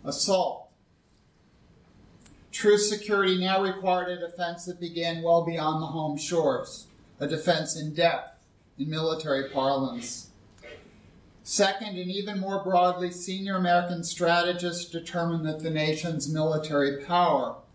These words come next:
must never again be allowed to atrophy.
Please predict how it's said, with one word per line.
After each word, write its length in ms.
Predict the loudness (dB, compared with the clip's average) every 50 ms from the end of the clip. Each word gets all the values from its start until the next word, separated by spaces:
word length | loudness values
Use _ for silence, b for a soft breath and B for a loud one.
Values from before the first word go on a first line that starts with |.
| -20 -20 -20 -20 -20 -20 -10 -4
must 300 | -2 0 0 0 0 0
never 300 | 0 2 2 4 4 4
again 360 | 4 4 2 2 2 2 0
be 100 | 0 -2
allowed 560 | -2 0 0 2 2 2 2 2 2 0 -2 -6 -12 -16 -20 -20 -18
to 140 | -14 -12 -6
atrophy. 760 | -4 -4 -4 -4 -6 -10 -12 -14 -10 -8 -8 -8 -8 -10 -12